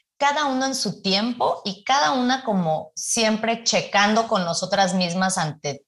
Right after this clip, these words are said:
todo. ¿Me siento bien? O sea, ¿esto funciona para mí? ¿No? Y, y ese check-in es el game changer, como dicen, ¿no? O sea, lo que va a cambiarte el juego por completo, hacer ese check-in.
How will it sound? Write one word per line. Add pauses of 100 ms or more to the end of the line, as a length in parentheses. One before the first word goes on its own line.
todo. (360)
¿Me
siento
bien?
O
sea,
¿esto
funciona
para
mí? (300)
¿No?
Y,
y
ese
check-in (560)
es
el
game
changer,
como
dicen,
¿no?
O
sea,
lo
que
va
a
cambiarte
el
juego
por
completo,
hacer
ese
check-in.